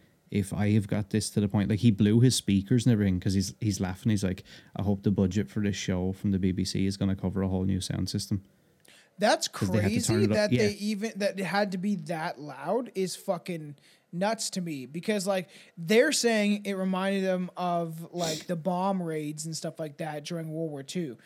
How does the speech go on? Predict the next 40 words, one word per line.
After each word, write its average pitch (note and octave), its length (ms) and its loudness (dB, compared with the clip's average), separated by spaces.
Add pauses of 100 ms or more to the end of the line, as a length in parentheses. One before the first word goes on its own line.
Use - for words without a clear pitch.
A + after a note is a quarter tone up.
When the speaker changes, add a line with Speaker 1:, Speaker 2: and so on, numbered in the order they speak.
(180)
Speaker 2:
which F#3+ 200 -2
was G3 220 0
loud F#3+ 560 2
as D3 320 -8
fuck. - 720 -6 (340)
It, F#3+ 160 -6
like, G3 180 2
would F#3+ 340 -2 (240)
vibrate G3 680 2
the F3+ 60 -6
ground E3+ 500 -4
and D3+ 140 -12
stuff D#3 180 -6
like D3+ 180 -10
that, C3 280 -12
like, B2+ 340 -16 (1000)
which G#3 140 4
also D4 300 8
I'd F#3+ 160 4
love F#3+ 180 4
to F#3 60 -6
talk F#3+ 360 2
about F3+ 300 -2
the F3 220 0
strange F#3 360 -4
mysteries F3+ 440 -4
of, E3 160 -6
uh, D#3+ 260 -4
a-, D3 60 -6 (260)
and E3 100 -6
hauntings E3+ 500 -6
and D#3 60 -10
stuff E3 180 -8
surrounding D#3+ 340 -8
World D#3 220 -4
War C3 160 -6
Two D3 360 -10
is - 260 -16 (500)
some E3 240 -8
s-, D3+ 180 -16